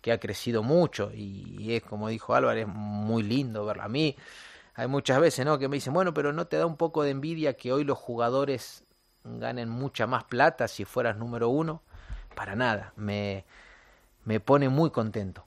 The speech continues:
Me pone muy contento de ver hasta, hasta dónde está el deporte. Y no me cabe duda que tenemos que seguir evolucionando como deporte para que, para que hoy, hoy el pádel que vos ves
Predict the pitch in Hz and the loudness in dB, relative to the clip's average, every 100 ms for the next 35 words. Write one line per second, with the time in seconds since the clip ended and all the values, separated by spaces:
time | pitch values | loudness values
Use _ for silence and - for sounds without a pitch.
0 | - 101 95 123 127 123 139 139 123 120 | -14 -10 -4 -4 -2 -2 -2 -2 0 0
1 | 117 135 156 131 117 123 139 - 104 98 | 2 0 2 2 4 4 2 0 -10 -12
2 | - - - - 101 117 151 120 127 127 | -14 -10 -10 -8 -4 -2 -2 -2 -2 0
3 | 113 - 139 156 202 - _ _ - _ | 0 2 2 0 -6 -8 _ _ -20 _
4 | - _ _ _ _ _ _ - 214 101 | -20 _ _ _ _ _ _ -10 -6 -6
5 | 95 87 87 92 110 117 120 113 113 127 | -6 -8 -8 -4 -2 0 4 4 6 6
6 | 170 151 104 98 82 80 - 73 69 - | 4 2 -4 -6 -8 -14 -16 -18 -20 -18
7 | - - - - 107 127 135 - 107 107 | -18 -20 -18 -6 -4 -2 -2 -4 -4 -2
8 | 120 127 107 107 98 - 110 139 117 104 | 0 2 0 -2 -4 -6 -4 -2 -4 -4
9 | 107 120 180 196 170 104 98 - 95 - | -4 0 0 0 -2 -2 -2 -8 -12 -12
10 | - - 104 104 95 123 131 117 135 139 | -8 -4 -4 -4 2 2 2 2 2 2
11 | - 139 135 123 123 117 123 175 - | 4 4 4 2 2 4 6 4 2